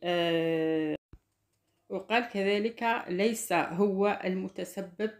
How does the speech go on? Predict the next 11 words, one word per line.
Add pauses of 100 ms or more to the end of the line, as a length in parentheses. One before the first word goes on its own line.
(140)
في
الموجة (140)
الخامسة
في
فرنسا. (500)
آه،
فهناك
فقط
خمسة
وعشرين
حالة